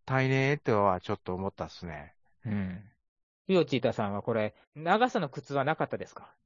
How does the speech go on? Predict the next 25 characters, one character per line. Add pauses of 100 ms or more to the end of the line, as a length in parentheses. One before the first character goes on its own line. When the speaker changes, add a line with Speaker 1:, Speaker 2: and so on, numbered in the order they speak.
(220)
Speaker 1:
な
い。 (260)
Speaker 2:
僕
も
な
か
っ
た
ん
で
す
け
ど、 (180)
一
回
ト
イ
レ
に
行
き
ま
し
た。 (640)
Speaker 1:
<laughs>